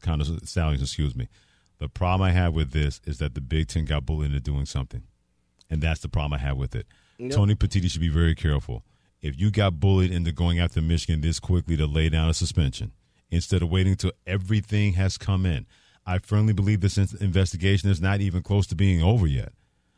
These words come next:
Speaker 1: But the initial was enough for you to say, based on other schools and athletic directors and coaches saying, "What are you gonna do about this? You better do something about this sooner than later." That's the problem that I have with it, when they were able to bully their way to have this really,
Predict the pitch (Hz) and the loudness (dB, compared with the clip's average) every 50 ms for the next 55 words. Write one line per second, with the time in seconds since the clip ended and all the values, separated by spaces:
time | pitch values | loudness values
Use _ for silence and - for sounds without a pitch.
0 | _ _ - 107 90 - 101 95 90 87 90 98 123 151 139 - 90 80 71 69 | _ _ -2 -2 0 2 2 4 4 4 4 4 2 2 2 2 2 0 0 0
1 | 65 - _ _ _ _ _ - 92 98 95 - 90 87 90 98 104 101 - 95 | -4 -8 _ _ _ _ _ -2 0 0 2 2 0 0 2 4 2 2 2 2
2 | 90 98 107 101 95 85 - 98 90 85 82 76 - _ _ _ _ _ 76 104 | 2 2 4 4 2 2 2 2 2 4 2 0 -2 _ _ _ _ _ -2 0
3 | 104 104 101 - 107 98 95 - 101 107 101 104 104 - - - 104 101 101 101 | 2 2 2 2 0 0 0 0 0 0 2 2 2 0 2 2 4 4 4 4
4 | 95 - 90 78 76 71 71 - 92 101 110 110 90 - 101 95 104 104 98 - | 2 0 -2 -4 -4 -6 -8 -2 0 2 2 2 2 2 2 2 4 2 2 2
5 | - 98 - 95 85 - - 104 104 98 - 90 - - 90 85 85 82 95 98 | 0 -2 0 0 -4 0 2 2 2 2 0 -2 -2 0 -2 -2 0 0 2 2
6 | 101 101 98 101 104 98 92 76 101 98 98 82 95 92 90 - 92 95 92 - | 4 4 4 4 2 2 2 2 2 2 2 4 4 2 2 2 2 0 0 0
7 | - 87 90 82 95 92 90 80 92 95 92 - - 90 87 92 82 90 90 87 | -2 -6 -2 0 0 0 0 2 2 2 2 2 0 0 0 0 0 2 0 0
8 | - 87 87 80 - _ - _ _ _ - - - - 101 95 92 90 78 85 | 2 0 0 0 0 _ -20 _ _ _ -8 -6 0 2 4 4 4 4 2 2
9 | 82 82 87 85 73 60 55 _ _ _ _ _ _ - 69 71 90 92 98 98 | 2 2 2 2 0 -2 -6 _ _ _ _ _ _ -20 -8 -2 0 2 2 2
10 | 98 - 92 - - 95 90 90 82 85 82 80 76 80 85 82 78 71 82 80 | 0 -2 -4 -2 0 0 2 2 0 0 0 0 2 0 0 0 0 0 -2 -2
11 | - 76 67 82 82 85 82 71 90 95 85 90 80 73 - 95 95 104 107 107 | -2 -2 -2 -2 -2 -2 -2 -2 -2 -2 -2 -2 -4 0 0 2 4 4 4 4
12 | 101 98 92 82 85 80 76 80 76 - 76 82 92 90 87 73 87 90 85 - | 4 4 4 4 2 2 2 0 0 -2 0 0 0 0 0 0 0 0 0 0
13 | - _ _ _ _ _ _ 85 87 110 127 123 113 107 101 90 92 120 | -4 _ _ _ _ _ _ -2 0 0 2 2 2 2 2 0 -2 -6